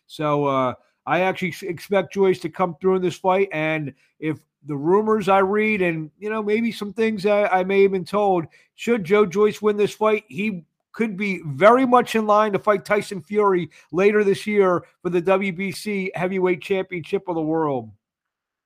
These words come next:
Couple fights live, uh, on B X N G T V. Uh, R and B Promotions will feature Farrell McCrory, undefeated thirteen and oh fighter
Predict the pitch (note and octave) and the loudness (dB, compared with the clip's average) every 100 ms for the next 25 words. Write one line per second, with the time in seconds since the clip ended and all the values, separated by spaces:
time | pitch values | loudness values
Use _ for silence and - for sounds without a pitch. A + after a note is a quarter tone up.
0 | _ _ _ _ _ A3+ A#3 G#3 - A#3 | _ _ _ _ _ 0 2 0 4 2
1 | - G#3+ F3+ F3+ G#3+ G#3+ G3+ F#3+ F3+ F3+ | 2 -4 0 4 6 6 6 6 4 4
2 | G3 F#3 D3 G#3+ G#3 G#3 G#3 F#3 G3 F#3 | 2 -2 0 0 0 -2 -6 -4 -6 -6
3 | - F#3+ E3+ E3+ G#3+ G#3+ E3 - _ _ | -6 -6 -2 0 2 0 -4 -12 _ _
4 | C#3+ D#3+ G3 G#3 G3 G3+ G3 F3+ F#3 G3+ | -4 0 2 2 2 -2 -2 -2 2 2
5 | G3+ G#3+ G3 E3 E3+ E3+ D3+ - F#3+ - | 2 -2 -2 -4 -4 -2 -4 -4 -6 -2
6 | F3 E3+ F#3+ F#3+ F#3 F3+ F#3 F3 E3 - | -4 -2 0 2 2 2 2 2 -2 -2
7 | G3+ G#3 G#3 F#3+ F#3 F3+ E3+ G3 F3+ E3+ | 2 4 2 0 -2 -4 -4 -4 -4 -2
8 | F#3+ F#3 - F3+ F3 F#3+ - G#3 G3+ G3 | -4 -4 -4 -4 -2 -2 0 2 2 2
9 | F#3 | 0